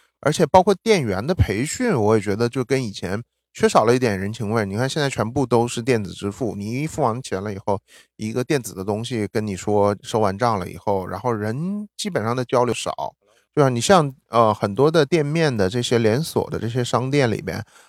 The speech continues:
很多都是那种一格一格一格设定好的那种小店面，包括大商场里边的这种美食城，然后也是这种已经连锁了的这种，包括店面的店员服务，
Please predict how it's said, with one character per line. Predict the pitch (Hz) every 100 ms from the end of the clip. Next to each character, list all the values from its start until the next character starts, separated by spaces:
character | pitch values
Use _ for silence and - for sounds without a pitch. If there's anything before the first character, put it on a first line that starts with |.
| _
很 | - 92 92 101
多 | 127 139
都 | 139 135
是 | 135 -
那 | 127 117
种 | 101 - - -
一 | 120
格 | 123 101 104
一 | 135
格 | 123 - 95
一 | 104
格 | 110 98 95
设 | 110 -
定 | 139 143 117
好 | - 85
的 | 71
那 | 85 110
种 | 107
小 | 107 -
店 | - 117
面， | 107 101
包 | 104
括 | 117 123
大 | 123
商 | 120 120
场 | - 104
里 | 107
边 | 98
的 | 101
这 | 113
种 | 120
美 | 113 -
食 | - 117
城， | - 92 110 - - _ _ -
然 | 104
后 |
也 | 120 80
是 | -
这 | 127 160
种 | 117 92 55 50 50
已 | 78 82
经 | 113 110
连 | 101 123
锁 | - 113 -
了 | -
的 | 90
这 | 101
种， | 101 98 - -
包 | -
括 | 139 160 135 -
店 | 165
面 | 147 143
的 | 123
店 | 110 127
员 | 107 113
服 | - 85
务， | 131 180 107